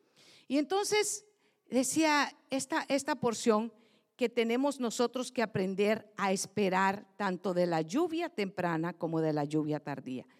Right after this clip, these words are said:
La lluvia temprana a nosotros como hijos del Señor nos ayuda a prepararnos para recibir la palabra.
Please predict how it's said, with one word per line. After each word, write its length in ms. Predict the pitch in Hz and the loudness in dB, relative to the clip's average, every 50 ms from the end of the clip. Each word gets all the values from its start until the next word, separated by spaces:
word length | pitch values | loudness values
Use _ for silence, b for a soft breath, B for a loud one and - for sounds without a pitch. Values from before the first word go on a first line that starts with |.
| b b b b b | b b b b b
La 120 | - 190 | -2 -2
lluvia 360 | 196 180 247 311 302 359 349 320 | 0 0 0 0 2 2 0 -2
temprana 1040 | - - _ - 254 240 233 214 - 262 262 269 269 277 269 269 254 247 247 - - | -4 -8 _ 4 4 4 4 4 0 0 0 2 2 2 2 0 0 -2 -4 -4 -6
a 120 | - 202 202 | -4 -4 -2
nosotros 840 | 208 196 196 - - - 269 254 247 254 - 185 165 151 151 - - | -2 -4 -4 -4 -2 0 2 2 0 -2 -4 -4 -4 -4 -6 -8 -8
como 340 | - 190 185 180 175 170 185 | -6 -6 -4 -2 -2 -2 -4
hijos 280 | 214 202 - 240 226 | -4 -4 -4 -4 -4
del 140 | 202 214 190 | -4 -6 -8
Señor 480 | - - 180 175 185 190 196 226 226 220 b b b b b b b | -4 -4 -4 -2 -2 0 0 0 -2 -4 b b b b b b b
nos 360 | b 196 208 214 214 202 - - _ | b -2 0 0 0 -2 -4 -8 _
ayuda 760 | - 196 202 185 175 160 - 247 285 269 240 202 196 - - - | -2 0 0 0 0 0 2 4 4 4 4 4 2 0 0 0
a 140 | 185 196 | 0 0
prepararnos 1120 | 196 - - 214 208 202 196 202 - 196 190 202 214 226 233 233 226 214 196 180 156 147 - | 0 0 -2 0 0 0 0 -2 -2 -2 0 2 4 4 4 2 2 0 -2 -4 -4 -6 -6
para 280 | - - 180 170 170 | -4 -2 0 0 0
recibir 600 | 160 151 165 156 - - 185 170 185 214 220 202 | -2 -4 -6 -8 -6 -6 -4 -2 0 0 0 0
la 140 | 220 220 180 | 0 -2 -2
palabra. 680 | 165 - 151 156 156 156 151 156 151 147 120 120 - | -2 -2 0 0 2 2 2 2 0 -2 -4 -6 -10